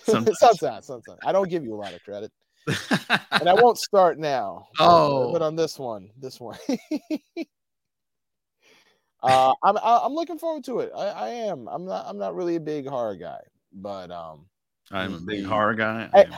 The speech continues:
Speaker 1: I shouldn't have to say that anymore. I feel like if you've been watching, you know horror is not really my thing, but I am
Speaker 2: It's
Speaker 1: a
Speaker 2: my
Speaker 1: New
Speaker 2: thing.
Speaker 1: Yorker, and I like Jenna Ortega, and, you know,
Speaker 2: Me too.
Speaker 1: that might be enough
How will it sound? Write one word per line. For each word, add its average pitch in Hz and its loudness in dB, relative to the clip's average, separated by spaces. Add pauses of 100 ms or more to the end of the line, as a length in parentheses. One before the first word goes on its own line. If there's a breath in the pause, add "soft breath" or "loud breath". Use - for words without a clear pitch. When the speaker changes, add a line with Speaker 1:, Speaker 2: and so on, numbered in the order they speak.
Speaker 1:
I 214 12
shouldn't 262 2
have 208 4
to 220 0
say 214 8
that 196 12
anymore. 190 2
I 139 6
feel 160 -2
like 151 4
if 127 -10
you've 135 -8
been 123 -6
watching, 120 -2
you 101 -12
know 107 -6
horror 107 -2
is 101 -10
not 101 -6
really 104 -6
my 101 -10
thing, 110 -10
but 90 -8
I 87 -8
am 110 -8
Speaker 2:
It's 104 -8
Speaker 1:
a 104 -8
Speaker 2:
my 123 -2
Speaker 1:
New 90 -12
Speaker 2:
thing. 95 -8
Speaker 1:
Yorker, 160 2 (100)
and 110 0
I 104 -2
like 113 0
Jenna 120 0
Ortega, 160 4
and, 139 -4
you 147 -4
know, 165 0
Speaker 2:
Me - -2
too. 185 -2
Speaker 1:
that 180 -4
might 196 0
be 208 0
enough 214 4